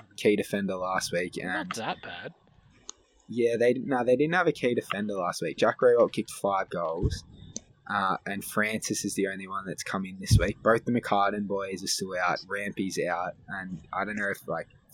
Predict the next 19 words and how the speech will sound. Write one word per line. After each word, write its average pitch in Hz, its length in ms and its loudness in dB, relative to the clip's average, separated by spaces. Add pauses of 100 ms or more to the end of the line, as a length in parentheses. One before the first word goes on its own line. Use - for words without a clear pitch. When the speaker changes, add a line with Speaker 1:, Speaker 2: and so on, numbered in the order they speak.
(300)
Speaker 1:
Francis 110 400 -2
is 95 160 -4
not 95 200 -6
stopping 87 480 -6 (420)
Jeremy 92 320 -2
Cameron. 90 360 -4
They're 92 200 0 (120)
back 104 260 2
at - 180 4
G 101 200 0
M 95 80 -12
H 95 220 -8
B 87 100 -4
A 87 140 0
first 90 340 -8
game 90 120 -12
of 90 100 -16
the - 60 -16
season. 117 420 -6